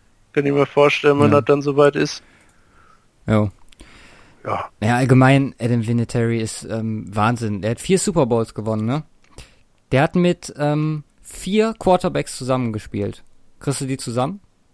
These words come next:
Speaker 1: Andrew Luck?
Speaker 2: Mhm.
Speaker 1: Jacoby Brissett?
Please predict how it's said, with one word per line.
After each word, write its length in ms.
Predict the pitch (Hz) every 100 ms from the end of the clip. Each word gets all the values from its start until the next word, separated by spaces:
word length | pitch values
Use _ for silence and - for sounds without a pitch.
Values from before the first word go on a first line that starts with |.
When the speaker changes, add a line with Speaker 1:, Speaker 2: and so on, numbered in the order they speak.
| _ _ _ _ _ _ _ -
Speaker 1:
Andrew 240 | 123 113
Luck? 280 | 107 151 - _ _ _ _ _ _ _ _ _ _
Speaker 2:
Mhm. 120 | 120 110
Speaker 1:
Jacoby 420 | 160 127 120 120
Brissett? 520 | 113 - 147 170 -